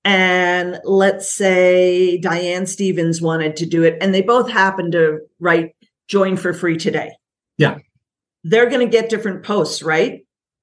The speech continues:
Speaker 2: Absolutely. One hundred percent of the time, the posts will be different. Every post will be original,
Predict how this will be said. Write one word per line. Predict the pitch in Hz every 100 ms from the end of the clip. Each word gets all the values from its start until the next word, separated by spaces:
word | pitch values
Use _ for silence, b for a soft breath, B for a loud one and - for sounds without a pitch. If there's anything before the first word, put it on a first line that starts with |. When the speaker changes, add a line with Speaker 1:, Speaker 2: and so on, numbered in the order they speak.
| _ _
Speaker 2:
Absolutely. | 131 143 - 143 135 131 131
One | 117 127 123
hundred | 131 127
percent | 131 127 123
of | 123
the |
time, | - 127 104 98 101 - _
the | 113
posts | - 110 101
will | 113 107
be | 107
different. | 101 101 - - 135
Every | 123 151 147
post | - 123 117 -
will | 117 104
be | 113 113
original, | 113 104 110 104 104 92 -